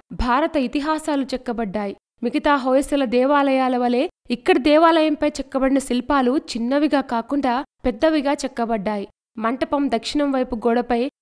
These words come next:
రామాయణ కథ డెబ్బై పలకలపై అపసవ్య దిశలో చెక్కబడింది. ఉత్తర గోడపై ఇరవై ఐదు పలకలపై శ్రీకృష్ణుని యొక్క జీవిత చరిత్ర, మిగిలిన నలభై ఐదు పలకలపై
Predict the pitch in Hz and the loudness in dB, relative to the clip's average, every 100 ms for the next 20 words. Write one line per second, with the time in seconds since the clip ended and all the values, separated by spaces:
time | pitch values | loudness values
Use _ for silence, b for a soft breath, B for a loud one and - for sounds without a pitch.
0 | - 220 269 339 370 330 330 240 233 381 | 0 0 2 2 2 0 -2 -2 -2 -4
1 | _ - 214 208 330 359 285 247 233 233 | _ -4 0 4 4 6 2 0 -2 -2
2 | 254 254 254 - b b 208 214 294 330 | 0 0 0 -6 b b -4 -2 2 4
3 | 339 262 262 247 247 269 - 240 196 190 | 4 4 0 0 -2 -4 -4 -4 -2 -4
4 | 185 196 - _ 240 240 349 349 254 247 | -6 -8 -10 _ -6 -2 2 2 2 0
5 | 247 294 370 233 254 311 320 311 294 240 | 0 0 -2 0 2 4 6 4 2 0
6 | 233 254 262 294 262 285 _ - 240 349 | 0 0 0 0 0 -4 _ -8 0 2
7 | 349 - 311 269 262 233 190 233 285 269 | 0 -2 0 0 0 -2 -2 -2 -2 -4
8 | 220 220 247 349 - _ - 254 311 381 | -6 -6 -4 -4 -6 _ -2 2 4 4
9 | 339 262 285 349 339 320 277 247 254 247 | 4 4 4 4 4 0 0 0 -2 0
10 | 262 247 | 0 0